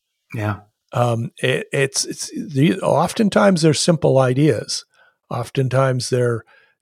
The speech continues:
Speaker 2: just having that knowledge to know, uh, to bring the piece together here that was used in a different way someplace else,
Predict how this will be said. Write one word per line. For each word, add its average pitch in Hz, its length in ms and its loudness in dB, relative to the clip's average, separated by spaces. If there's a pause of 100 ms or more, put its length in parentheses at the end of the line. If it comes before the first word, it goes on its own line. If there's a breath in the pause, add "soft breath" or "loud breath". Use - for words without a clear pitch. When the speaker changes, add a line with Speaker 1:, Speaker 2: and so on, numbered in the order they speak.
(120)
Speaker 2:
just 131 280 -4
having 143 600 -2
that 127 280 -4
knowledge 120 640 -2
to - 120 -10
know, 123 640 0 (120)
uh, - 100 -18 (340)
to 127 60 -6
bring 135 400 2
the 127 80 0
piece - 400 -2
together 123 500 -2
here 127 640 -2 (600 loud breath)
that 123 160 -2
was 123 200 0
used 139 460 0
in 120 120 -6
a 113 80 -8
different 147 340 -6
way 131 220 2
someplace 117 600 -4
else, 143 480 0